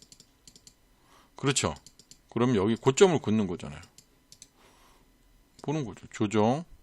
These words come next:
한 번 조정. 꼬리를 잡아먹는 흐름. 두 번. 이때 무조건 따라 들어가야 되는 자리죠. 예. 이거 기억을 하시면 돼요. 자, 그러면, 자, 우리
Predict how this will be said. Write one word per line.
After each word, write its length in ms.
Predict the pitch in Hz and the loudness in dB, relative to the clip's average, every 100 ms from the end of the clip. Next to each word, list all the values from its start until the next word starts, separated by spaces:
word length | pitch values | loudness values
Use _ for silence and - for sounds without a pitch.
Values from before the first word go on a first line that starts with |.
| _ _ _ _ - | _ _ _ _ -10
한 160 | - 151 | -2 2
번 160 | 135 | 2
조정. 440 | 98 87 101 127 180 _ - _ _ _ | 2 -2 -2 -2 -4 _ -20 _ _ _
꼬리를 240 | - 226 214 | 2 4 4
잡아먹는 460 | - 113 127 113 | 2 4 4 2
흐름. 220 | 117 82 90 - - - _ _ - - _ _ _ _ | -2 -8 -12 -20 -20 -20 _ _ -20 -20 _ _ _ _
두 140 | - 104 | -8 0
번. 320 | 107 127 170 - - _ - _ - _ - _ _ _ - | 2 2 -2 -14 -20 _ -20 _ -20 _ -20 _ _ _ -8
이때 240 | 156 214 | 8 8
무조건 400 | 139 120 117 120 | 10 6 4 2
따라 280 | - 185 175 | 2 2 2
들어가야 320 | 110 92 80 | 0 -6 -8
되는 240 | 78 82 | -12 -12
자리죠. 500 | 85 - 92 87 117 175 _ _ _ _ _ _ _ _ _ _ _ _ _ - - _ _ - | -12 -12 -12 -8 -8 -8 _ _ _ _ _ _ _ _ _ _ _ _ _ -20 -20 _ _ -10
예. 200 | 92 101 _ _ _ _ - | -10 -10 _ _ _ _ -4
이거 220 | 147 180 | 6 6
기억을 380 | - 127 123 120 | 8 8 8 6
하시면 320 | 151 185 156 | 2 0 -4
돼요. 220 | 101 82 - - - - - - - | -6 -8 -12 -20 -20 -18 -18 -20 -4
자, 240 | - 90 85 | 2 2 6
그러면, 580 | 143 190 139 110 90 76 - _ - - | 8 10 8 6 4 -4 -18 _ -8 -6
자, 200 | - 82 | -6 -4
우리 380 | 98 98 139 | -4 -2 -2